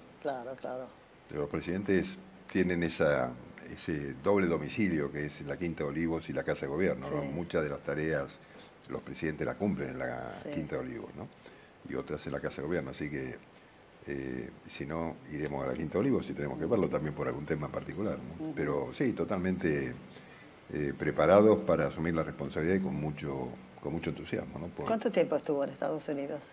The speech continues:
Speaker 2: Tres años y medio.
Speaker 1: ¿Seis?
Speaker 2: Tres.
Speaker 1: Ah, tres, le
Speaker 2: Tres
Speaker 1: había
Speaker 2: años y
Speaker 1: entendido
Speaker 2: medio.
Speaker 1: seis.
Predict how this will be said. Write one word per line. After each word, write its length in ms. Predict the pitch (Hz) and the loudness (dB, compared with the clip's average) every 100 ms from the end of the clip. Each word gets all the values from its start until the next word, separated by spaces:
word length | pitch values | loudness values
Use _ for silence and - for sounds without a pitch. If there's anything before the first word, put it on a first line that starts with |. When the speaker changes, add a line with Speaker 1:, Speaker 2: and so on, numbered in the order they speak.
| - - - | -20 -20 -8
Speaker 2:
Tres 240 | - 92 104 | 2 2 4
años 380 | 101 95 85 - | 4 4 0 -2
y 40 | |
medio. 300 | 69 58 55 - | -6 -6 -8 -8
Speaker 1:
¿Seis? 400 | - - 233 403 - - - - | -6 0 0 0 -6 -16 -20 0
Speaker 2:
Tres. 380 | 208 190 - - | 2 4 0 -2
Speaker 1:
Ah, 120 | 185 - | -4 2
tres, 260 | 175 170 - | 2 2 0
le 60 | |
Speaker 2:
Tres 20 | |
Speaker 1:
había 100 | 139 | 2
Speaker 2:
años 40 | 151 | 4
y 100 | 156 | 2
Speaker 1:
entendido 220 | 143 135 | 2 0
Speaker 2:
medio. 120 | 117 | 0
Speaker 1:
seis. 120 | 127 | -6